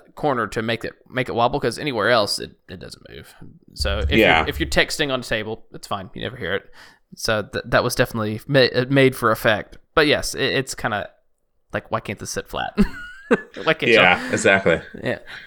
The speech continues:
Speaker 2: It's
Speaker 1: Granted, I guess that's the price you pay when you have really good cameras. You gotta do, you gotta put 'em somewhere. So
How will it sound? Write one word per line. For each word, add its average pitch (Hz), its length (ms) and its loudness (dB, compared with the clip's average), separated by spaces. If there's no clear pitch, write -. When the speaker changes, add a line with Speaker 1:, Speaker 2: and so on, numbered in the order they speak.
Speaker 2:
It's 202 160 6
Speaker 1:
Granted, 254 320 6
I - 100 0
guess 202 160 -2
that's 196 120 -8
the - 80 -12
price 202 260 -2
you - 60 -10
pay 208 160 -4
when 220 120 -6
you 208 80 -4
have 208 120 -4
really 214 160 -6
good 220 120 -8
cameras. 254 540 -2
You 139 120 -10
gotta 165 200 -4
do, 185 100 -4
you 151 180 -6
gotta 160 160 2
put 214 160 -2
'em 208 60 -4
somewhere. 226 580 2
So 151 760 2